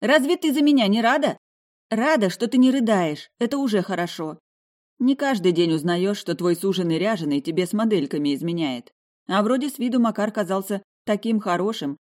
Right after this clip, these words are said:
таким влюблённым в Нинку и преданным до безобразия мужчиной. Правильным. А оно вон оно как оказалось. Идеал с червоточинкой".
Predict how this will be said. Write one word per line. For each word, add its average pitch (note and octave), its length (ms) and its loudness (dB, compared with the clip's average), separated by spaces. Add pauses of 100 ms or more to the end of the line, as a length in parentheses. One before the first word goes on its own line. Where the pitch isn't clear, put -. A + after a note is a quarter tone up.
(100)
таким A#3 360 2
влюблённым G#3+ 600 2
в E3+ 60 -4
Нинку G3+ 460 0 (160)
и G3 100 -2
преданным G3 540 0
до F3 80 0
безобразия F#3+ 600 -2
мужчиной. F3+ 580 -4 (400)
Правильным. F3 680 0 (300)
А C4 160 2
оно B3+ 180 4
вон B3 200 2
оно D3+ 160 0
как D#3 160 -4
оказалось. C#3+ 600 -4 (240)
Идеал G3+ 460 2
с - 80 -20
червоточинкой". C#3+ 880 -4